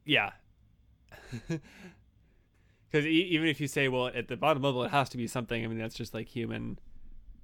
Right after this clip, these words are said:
uh, based on our understanding of, of our physical world, that there has to be, like, a bottom level or something. At the bo-, at,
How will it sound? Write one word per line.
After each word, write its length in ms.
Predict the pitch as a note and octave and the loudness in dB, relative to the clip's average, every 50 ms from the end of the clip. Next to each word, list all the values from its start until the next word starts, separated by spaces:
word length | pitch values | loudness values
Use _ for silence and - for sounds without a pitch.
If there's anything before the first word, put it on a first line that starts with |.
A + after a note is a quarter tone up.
| - - - - - - - - | -20 -20 -20 -20 -20 -20 -20 -18
uh, 80 | - - - | -16 -14 -6
based 220 | - A#2 A2 - B2 | -4 -4 -4 -2 -4
on 100 | A#2 A2+ | -2 -2
our 300 | A2 A2 A2 A2 G#2+ - | -2 0 -2 -2 -4 -4
understanding 500 | A2+ A2+ A2 - - A#2 G#2+ G#2+ G#2+ A2 A#2 | -6 -6 -6 -6 -6 -8 -6 -6 -6 -6 -8
of, 100 | A2+ - - - - | -10 -10 -16 -18 -10
of 180 | - A2 - - | -10 -8 -6 -6
our 160 | A#2 A2+ A2+ | -6 -6 -8
physical 520 | - - - - A2+ A#2 - - A2+ G#2+ | -10 -12 -10 -10 -10 -10 -8 -8 -6 -6
world, 340 | A2+ A#2 A2 A2 A#2+ A2+ - - - - - - | -4 -4 -4 -4 -6 -6 -8 -10 -12 -12 -8 -6
that 240 | A2+ G#2+ - - | -6 -6 -6 -6
there 100 | - A2 | -8 -6
has 200 | - A2 G#2+ - - | -6 -6 -6 -6 -8
to 80 | - | -8
be, 120 | A2 A2 A2+ | -8 -6 -6
like, 200 | A#2+ A#2 - A2+ | -6 -8 -8 -8
a 40 | A2 | -6
bottom 460 | - G#2+ A2 A2 A2+ A2 A2 A2+ - - - - - - - - - | -4 -4 -4 -4 -4 -6 -6 -8 -10 -12 -16 -20 -20 -20 -20 -18 -8
level 260 | - A#2 A2 G#2+ A2 | -6 -6 -4 -4 -4
or 200 | A2 A2 A2 A2+ | -4 -4 -4 -4
something. 520 | - - A#2+ A2+ - A#2+ A#2 A#2 A2+ A2 - - - - - - - - - - - | -6 -6 -10 -8 -6 -4 -4 -4 -4 -6 -10 -14 -18 -20 -20 -20 -20 -20 -20 -10 -6
At 120 | C3+ B2 | -4 -2
the 60 | A#2+ | 2
bo-, 80 | B2+ D3 | 2 2
at, 260 | C#3+ C3+ C3+ C3+ A#2 | 4 4 2 2 0